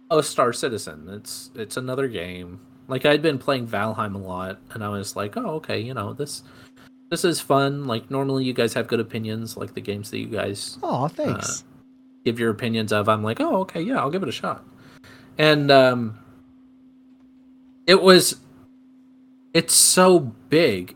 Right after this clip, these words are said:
Speaker 1: 'cause you're expecting it to be like every other game, right?
Speaker 2: Oh, yeah, hundred percent.
Speaker 1: Y-,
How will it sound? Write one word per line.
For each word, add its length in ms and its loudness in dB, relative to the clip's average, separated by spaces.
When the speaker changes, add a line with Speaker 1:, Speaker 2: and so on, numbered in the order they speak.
Speaker 1:
'cause 200 6
you're 100 6
expecting 460 2
it 160 -2
to 80 -4
be 240 0
like 400 0
every 280 -2
other 220 -6
game, 280 -16
right? 260 -2
Speaker 2:
Oh, 120 10
yeah, 280 -2
hundred 260 -6
percent. 280 -14
Speaker 1:
Y-, 180 -12